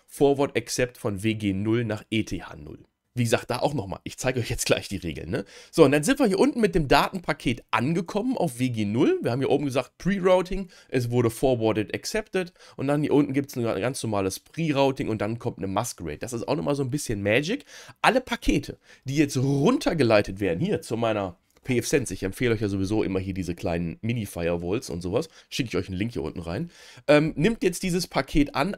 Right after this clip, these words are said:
aber mit der I-P-Adresse vom Masquerade von dem Tunnel, also von der zehn null null zwei. Das ist auch wieder nur eine ge-, einzige Codezeile. Also, dieses Datenpaket wird umgemodelt, das jetzt im I-P-Header drin steht. Der Absender ist nicht mehr irgendeine I-P-Adresse aus dem Internet,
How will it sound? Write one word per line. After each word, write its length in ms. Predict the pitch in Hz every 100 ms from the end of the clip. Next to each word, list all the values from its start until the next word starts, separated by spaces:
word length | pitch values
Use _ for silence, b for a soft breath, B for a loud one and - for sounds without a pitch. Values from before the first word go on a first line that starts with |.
| -
aber 340 | 190 247 240
mit 220 | 202 170
der 120 | 175 117
I-P-Adresse 840 | 110 - 151 180 156 156 165 170 b b
vom 320 | - 147 117 110
Masquerade 640 | 233 - - 131 143 160
von 280 | - 143 156
dem 220 | 165 175
Tunnel, 380 | - 247 117 -
also 320 | 120 143 175
von 220 | 214 139
der 120 | 110 107
zehn 440 | - 143 160 -
null 220 | 120 127
null 240 | 131 139 143
zwei. 380 | - 127 113 B B
Das 120 | 110 127
ist 100 | -
auch 140 | 170
wieder 120 | 113
nur 200 | 95 -
eine 380 | 104 110 117 123
ge-, 160 | 98 -
einzige 420 | 95 110 - 120
Codezeile. 680 | 123 - 135 135 - - - B B B -
Also, 380 | 131 185 285 339
dieses 240 | 139 123
Datenpaket 680 | 123 127 - - 202 226 233
wird 180 | 139 -
umgemodelt, 760 | 156 175 180 165 180 214 359 - B -
das 160 | 147
jetzt 180 | 139 139
im 260 | 131 113 - _ -
I-P-Header 720 | 104 - 175 190 117 107 90
drin 240 | 95 110
steht. 420 | - 160 196 -
Der 140 | - -
Absender 420 | 147 120 120 117
ist 140 | 110
nicht 140 | 120 117
mehr 200 | 101 98
irgendeine 460 | 131 139 113 80
I-P-Adresse 640 | 101 - 135 120 101 101 82
aus 100 | 95
dem 100 | -
Internet, 460 | 107 117 156 208